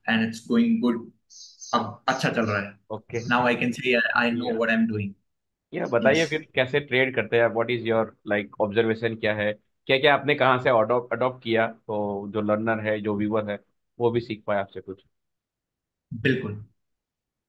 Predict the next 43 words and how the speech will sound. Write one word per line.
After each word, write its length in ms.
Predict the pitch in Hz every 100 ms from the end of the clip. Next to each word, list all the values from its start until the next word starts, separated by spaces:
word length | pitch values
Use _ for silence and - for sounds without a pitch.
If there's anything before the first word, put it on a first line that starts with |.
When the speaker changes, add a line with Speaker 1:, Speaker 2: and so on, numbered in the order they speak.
| -
Speaker 1:
So, 200 | - 180
uh, 400 | 180 175 151 143
let 160 | 147
me 160 | 151 214
share 240 | 220 151
my 120 | 165 180
screen। 420 | - 127 113 113 - _ -
Speaker 2:
Okay। 240 | - -
Speaker 1:
All 200 | - 143
right। 240 | 131 104 - - _ - -
So, 100 | 160 175 170 - _ _ _ _ _ _ _ _ -
let's 260 | 139 156 -
begin 340 | 131 135 165 135
with 380 | - - 131 139
this 180 | 156 -
slide। 240 | 135 120 -
I've 200 | 175 180
pre-, 160 | 190 190
uh, 320 | - - - 151
prepared 260 | 156 175
a 80 | 175
very 120 | 175
small, 500 | - 143 147 143 -
uh, 100 | 113
slide। 380 | 110 113 101 98 - _ -
यहाँ 160 | 123
से 120 | 135 131
हम 100 | 131
Speaker 2:
कोई 120 | 143
Speaker 1:
शुरू 100 | 113
Speaker 2:
इशू 40 |
Speaker 1:
करते 160 | 113 107
Speaker 2:
नहीं, 120 | 104
Speaker 1:
हैं। 140 | 110 -
Speaker 2:
कोई 180 | 123 135
इशू 200 | 123 -
नहीं, 100 | 71
कोई 240 | - _ -
इशू 0 |
नहीं। 60 | _ _ _ _ _ _ _ _ _ _ _
Speaker 1:
ठीक 160 | - 113
है। 240 | 110 107 _ _ _ _ _ _ _ _ _ _ _ _ _ _ _ _ _ _ _ _ _ -
तो, 580 | 151 151 147 143 -